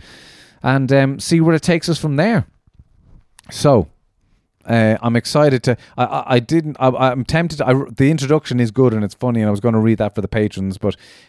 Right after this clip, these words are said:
um, I'll see, maybe I'll, maybe I'll write some, some other extracts for the patrons. I don't know. I don't know! But I'm enjoying doing it and, uh, I'd, lo-, I'd love to have it out there someday. It's a com-,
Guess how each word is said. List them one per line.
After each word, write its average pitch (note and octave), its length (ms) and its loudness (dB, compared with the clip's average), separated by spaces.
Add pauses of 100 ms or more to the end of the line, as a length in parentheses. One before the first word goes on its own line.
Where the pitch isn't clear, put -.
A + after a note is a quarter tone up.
um, G#2 140 -2
I'll A2+ 140 -6
see, A2+ 280 0
maybe G#2+ 240 0
I'll, G#2 200 -2
maybe G#2 200 -2
I'll G2+ 100 2
write G2+ 200 0
some, G2 400 -8
some G#2+ 160 -2
other G#2 180 0
extracts G2+ 520 -4
for G#2 80 -8
the F#2+ 80 -8
patrons. G2 520 -2
I B2 120 0
don't B2 140 0
know. C3+ 260 2
I F3 180 -4
don't C#4 200 -2
know! D4 280 0 (1300)
But A#2 100 2
I'm A2+ 140 4
enjoying G3 400 4
doing F3 320 4
it D#3+ 180 0
and, C#3 320 -4
uh, C#3+ 260 2
I'd, C3 200 -4
lo-, F#3 120 -4
I'd A#2+ 160 -2
love E3+ 180 0
to C#3 100 -2
have E3 160 -2
it F3 60 0
out G#3 160 -2
there A2+ 160 -2
someday. F#2 480 -4 (600)
It's - 140 -6
a - 40 -16
com-, D#3 220 0